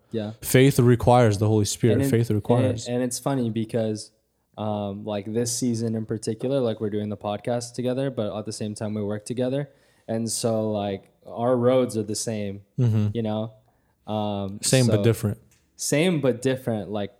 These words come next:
Speaker 1: where we see each other every day, um, before and after.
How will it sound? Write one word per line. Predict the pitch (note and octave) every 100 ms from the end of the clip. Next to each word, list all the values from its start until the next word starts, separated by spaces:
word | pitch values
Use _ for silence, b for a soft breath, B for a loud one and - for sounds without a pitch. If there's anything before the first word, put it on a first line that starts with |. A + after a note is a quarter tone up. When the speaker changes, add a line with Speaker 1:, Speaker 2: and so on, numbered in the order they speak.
| -
Speaker 1:
where | A2 G#2 A2 G#2+ G#2 G2
we | A#2
see | - C3
each | A#2+ A#2
other | A#2 A2+ A2
every | A2 G#2+ A2+
day, | A2 G#2 G2+ G#2 _ _ _ _ _ -
um, | G2+ F#2+ F#2+
before | G2+ - G#2+ G#2+
and | G#2 G2+
after. | G2 G2 - G#2 G2+ G#2